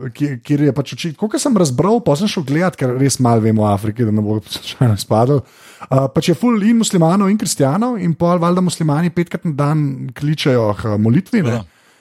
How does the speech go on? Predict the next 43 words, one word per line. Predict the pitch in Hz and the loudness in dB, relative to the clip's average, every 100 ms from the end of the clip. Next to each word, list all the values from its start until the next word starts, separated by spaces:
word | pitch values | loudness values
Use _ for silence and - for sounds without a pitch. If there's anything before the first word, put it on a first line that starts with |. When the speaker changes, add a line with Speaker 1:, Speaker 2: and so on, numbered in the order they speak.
| _ 143 | _ 0
Speaker 1:
In | 131 131 | 2 2
se | - 117 | 0 -2
te | - 143 135 | 0 2 2
boki | 117 135 - | 2 0 2
ve, | 139 147 | 0 2
ki | 143 | 2
je | |
v | 123 | 0
Istanbulu | 151 185 170 175 | 0 0 2 2
živel, | 127 185 170 | 0 0 0
ne, | 120 127 | 0 -4
koliko | - 120 | -6 -10
je | 120 | -6
to | 131 | -4
zabavno. | 120 117 120 | -2 -2 0
Speaker 2:
To, | 117 110 | 0 0
in | 107 | -4
to, | 120 113 95 | -2 -2 -2
in | 107 | -4
to | 113 | -6
dvesto | 104 113 - | -4 -4 -4
metrov | 113 110 101 101 | -4 -4 -4 -4
od | 101 | -6
džamije, | 92 104 98 92 | -6 -4 -4 -6
tako | - 101 | -12 -8
da | 95 | -4
ja. | 101 92 | -4 -4
Speaker 1:
No, | 143 147 143 - | -2 0 0 -2
top. | - 131 - - - - - | -2 -2 -2 -2 -2 -2 -2
<laughs> | - - | -2 -4
Super. | - 180 104 147 127 226 101 - 123 104 104 | -4 -6 -4 -2 -2 -2 -4 -8 -8 -8 -10
V | - | -4
glavnem | 147 156 180 208 | 2 2 4 0
to, | - 240 | 0 0
ne, | 254 208 | 2 2
in | |
Speaker 2:
Not, | 170 | 2
Speaker 1:
pol | 190 | 2
Speaker 2:
not | 202 | 4
Speaker 1:
ima | 156 | 2
Speaker 2:
judging, | 131 120 101 | 2 -2 -2
just | 123 - | -4 0
saying. | 127 107 92 | -2 -2 -6